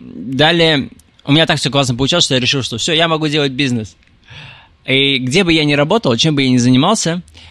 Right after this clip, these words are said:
э, точнее, где бы я ни работал, я всегда, э, приходил домой и занимался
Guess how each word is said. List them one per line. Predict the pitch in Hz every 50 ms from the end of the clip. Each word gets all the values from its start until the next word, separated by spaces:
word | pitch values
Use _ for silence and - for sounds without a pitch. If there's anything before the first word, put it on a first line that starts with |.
| - -
э, | 127 131 120 -
точнее, | 117 113 147 127
где | 120 143 151
бы | 135 131
я | 127
ни | 123 123
работал, | 120 123 123 117 - 104 80 - - -
я | 131 139 139 120
всегда, | - - 131 117 117 135 147 165 175 170 - - - _ - _
э, | - 131 120 117 117 117 113 104 123 - 131 131
приходил | 139 123 135 143 143 156 160 131
домой | 117 127 135 170 196 196 170 - _ _ _ _ -
и | - 123
занимался | 131 139 151 147 139 113 131 113